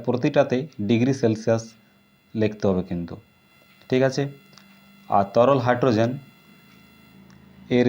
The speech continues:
স্ফুটনাঙ্ক মাইনাস দুশো তিপ্পান্ন ডিগ্রি সেলসিয়াস, ঠিক আছে। এগুলা একটু নোট করে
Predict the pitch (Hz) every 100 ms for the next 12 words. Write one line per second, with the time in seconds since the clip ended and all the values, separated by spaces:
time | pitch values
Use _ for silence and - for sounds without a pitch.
0 | 123 - 135 139 123 110 143 208 - -
1 | - - 107 110 120 131 123 110 113 -
2 | 160 240 - _ _ - _ _ _ 120
3 | 113 120 120 120 120 127 190 226 - 113
4 | 98 - 90 - - _ _ _ _ -
5 | 135 143 151 151 - _ _ 113 113 117
6 | 117 117 117 113